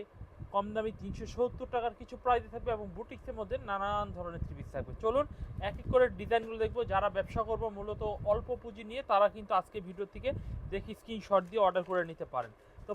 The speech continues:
প্রতিটা থ্রি পিসের মধ্যে পেয়ে যাবেন একটি ক্যাটালগ। দেখুন, এই হচ্ছে ক্যাটালগ পাবেন এবং প্রত্যেকটা ব্যাগ পেয়ে যাবেন। এটাকে বলি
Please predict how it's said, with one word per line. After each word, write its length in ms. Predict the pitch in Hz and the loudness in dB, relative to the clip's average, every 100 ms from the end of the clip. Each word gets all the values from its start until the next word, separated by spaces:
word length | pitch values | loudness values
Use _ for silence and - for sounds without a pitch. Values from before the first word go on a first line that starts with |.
| - | -2
প্রতিটা 320 | 254 285 277 - | -2 -2 -12 -8
থ্রি 120 | 240 226 | -8 -8
পিসের 240 | 240 262 240 | -6 -4 -2
মধ্যে 200 | 233 247 254 | 0 0 2
পেয়ে 200 | 220 214 | 2 2
যাবেন 220 | 214 202 202 | 2 2 -2
একটি 140 | 190 - | -10 -8
ক্যাটালগ। 400 | - 151 156 170 - - - - - | -4 -4 -2 -2 -2 -10 -14 -12 -8
দেখুন, 220 | 147 233 262 | -8 -8 -8
এই 60 | 175 | -2
হচ্ছে 180 | 180 175 180 | -4 -4 -4
ক্যাটালগ 320 | 165 180 196 - | -4 -2 -4 0
পাবেন 220 | 202 202 311 - - - - | 2 2 0 -6 -8 -8 -4
এবং 120 | 175 202 | -4 -2
প্রত্যেকটা 380 | 226 - 233 233 170 | -4 -4 -4 -2 2
ব্যাগ 160 | 185 190 208 | 2 2 0
পেয়ে 180 | 185 170 | 2 4
যাবেন। 220 | 151 202 - - - - 180 | 2 2 -6 -20 -16 -12 -6
এটাকে 240 | 180 226 214 | -2 0 2
বলি 140 | 226 | 4